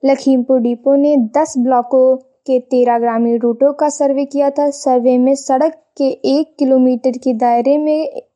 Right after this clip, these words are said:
कितने गांव और इन गांवों की आबादी कितनी है, इसका विव-, विवरण जुटाया और प्रस्ताव मुख्यालय को भेज, भेजा गया।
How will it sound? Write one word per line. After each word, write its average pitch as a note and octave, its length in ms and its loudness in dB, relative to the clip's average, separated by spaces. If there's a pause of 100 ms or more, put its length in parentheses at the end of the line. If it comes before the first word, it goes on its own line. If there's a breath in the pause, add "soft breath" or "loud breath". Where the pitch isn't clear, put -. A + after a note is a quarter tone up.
कितने C#4 360 0
गांव C4 320 0
और C4 440 -4
इन E4 200 -4
गांवों C4 300 0
की C4 160 -2
आबादी B3 420 0
कितनी D4+ 440 -4
है, D#4 180 0 (360 soft breath)
इसका C4 280 -2
विव-, B3 360 -2 (320 soft breath)
विवरण B3+ 360 2
जुटाया B3 440 0
और - 180 -2
प्रस्ताव C#4 500 -2
मुख्यालय B3+ 600 0
को D4+ 160 -2
भेज, B3+ 440 0
भेजा B3 360 0
गया। A3+ 300 -6